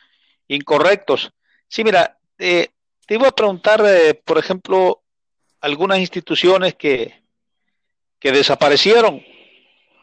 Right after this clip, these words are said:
O sea, si se quieren volver a usar los nombres, llámese, por decir algo, que Roble, que, que perdió ahí su caso,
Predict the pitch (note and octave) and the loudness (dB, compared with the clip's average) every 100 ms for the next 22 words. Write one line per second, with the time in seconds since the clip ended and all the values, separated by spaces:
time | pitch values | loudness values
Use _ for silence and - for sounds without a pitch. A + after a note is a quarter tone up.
0 | _ _ C#3+ C3 D#3 C#3 D#3 D#3 - F3 | _ _ -8 0 0 2 0 -2 0 0
1 | F3+ F3 D#3+ F3+ E3+ F#3 F#3 E3+ D#3 G#3+ | 2 0 2 4 4 4 2 0 0 -2
2 | G3 C3+ - - _ _ _ _ _ _ | 0 -2 -4 -14 _ _ _ _ _ _
3 | _ _ _ - D#3 D#3 C#3+ D3+ C#3 C3 | _ _ _ -4 -2 0 0 0 2 0
4 | B2 C#3 B2+ B2+ D3 D3+ D3 D3 C3+ A#2+ | -2 -4 -4 -2 0 0 0 0 0 0
5 | G#2 - - - _ D3+ C3+ A2 - _ | -4 -10 -16 -16 _ -4 -2 -4 -10 _
6 | _ _ _ _ _ _ _ _ _ - | _ _ _ _ _ _ _ _ _ -10
7 | C#3+ D#3+ E3+ D#3+ D3+ C#3 A#2+ A#2 _ C#3+ | -2 0 0 -2 -2 -2 -2 -4 _ -8
8 | - C#3 C3 D3+ D3+ C#3+ D3 C#3+ C3+ A#2+ | -4 -6 -2 0 2 2 0 0 -2 -4
9 | G#2+ _ _ _ _ _ C#3+ C3+ D#3+ E3 | -8 _ _ _ _ _ -12 -4 -2 -2
10 | F#3+ G3+ | -2 -6